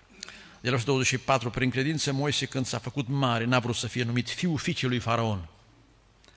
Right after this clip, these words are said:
Și a vrut mai bine să sufere împreună cu poporul lui Dumnezeu decât să se bucure de plăcerile de o clipă ale păcatului.” El socotea.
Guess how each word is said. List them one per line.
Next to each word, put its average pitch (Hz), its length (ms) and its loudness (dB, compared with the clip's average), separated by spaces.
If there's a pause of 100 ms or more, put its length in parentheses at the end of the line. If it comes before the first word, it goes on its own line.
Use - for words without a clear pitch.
(760)
Și - 120 0
a - 20 2
vrut 190 180 6
mai 190 140 8
bine 185 180 6
să 170 120 4
sufere 202 360 4
împreună 185 340 4
cu 165 120 0
poporul 165 480 4
lui 175 100 2
Dumnezeu 160 420 -2
decât 143 280 -2
să 139 120 0
se 135 200 0
bucure 139 500 -4
de 127 140 -4
plăcerile 135 520 -2
de 131 100 -2
o 123 40 -2
clipă 131 280 -4
ale 117 120 -2
păcatului.” 120 580 -2
El 190 200 4
socotea. 165 840 4